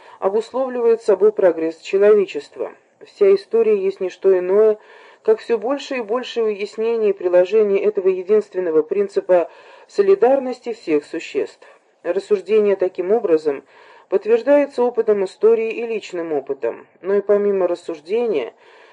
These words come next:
человек находит в своём внутреннем чувстве самое убедительное доказательство истинности этого рассуждения. Наибольшее доступное человеку счастье –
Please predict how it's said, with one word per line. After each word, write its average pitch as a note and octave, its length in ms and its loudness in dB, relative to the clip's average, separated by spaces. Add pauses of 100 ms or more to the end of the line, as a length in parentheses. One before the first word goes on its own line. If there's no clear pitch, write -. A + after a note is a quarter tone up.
(120)
человек B3+ 400 2
находит B3+ 560 -4
в - 160 -8
своём G3 400 4
внутреннем G#3 560 -4
чувстве A3 720 2 (160)
самое A3+ 400 2
убедительное F#3 720 -2
доказательство E3+ 960 0 (420)
истинности A#3+ 640 -6
этого F3 300 0
рассуждения. D3 840 -6 (300)
Наибольшее F3+ 680 0
доступное E3+ 560 0
человеку F3+ 480 -2
счастье – A3+ 600 0